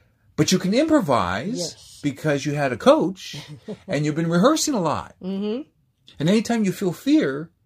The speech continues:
Speaker 1: you do some rehearsal.
Speaker 2: Yes.
Speaker 1: You can call your own answering system. Use your cell phone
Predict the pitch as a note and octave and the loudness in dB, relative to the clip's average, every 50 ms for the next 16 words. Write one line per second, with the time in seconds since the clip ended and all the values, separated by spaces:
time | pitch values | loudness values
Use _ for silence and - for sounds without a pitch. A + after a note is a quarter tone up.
0 | _ _ - B2 A2+ A#2+ A#2 A2+ - A#2 A2 A2+ B2+ D3+ D#3+ D#3 - - - - | _ _ -12 -10 -8 -8 -10 -10 -10 -10 -10 -8 -8 -8 -8 -8 -10 -14 -16 -16
1 | - - F3+ E3 D#3 D3 D3+ - - - - - _ _ _ _ _ _ _ _ | -18 -20 -18 -16 -16 -16 -16 -18 -18 -20 -20 -20 _ _ _ _ _ _ _ _
2 | _ _ _ _ _ _ _ _ - B2+ B2 C#3 C#3 C3 - F3+ E3+ E3+ D#3+ C#3+ | _ _ _ _ _ _ _ _ -10 -8 -6 -4 -4 -2 0 0 0 0 0 -2
3 | C3+ G2+ C#3+ D#3 D#3+ D3+ C#3 - - C#3 D3+ D#3+ D3+ - - C3 A#2 G#2 - A2 | -4 -4 -2 -2 -2 -4 -4 -8 -8 -6 -6 -6 -6 -6 -10 -8 -8 -8 -8 -8
4 | G2 - G2+ F2+ G2 B2 C3+ - C#3 B2+ - - D3+ D#3 E3 D3+ - A2+ F#2+ F2+ | -8 -6 -4 -4 -4 -4 -4 -6 -6 -8 -6 -4 -2 -2 -2 -2 -4 -4 -4 -4
5 | F#2 | -6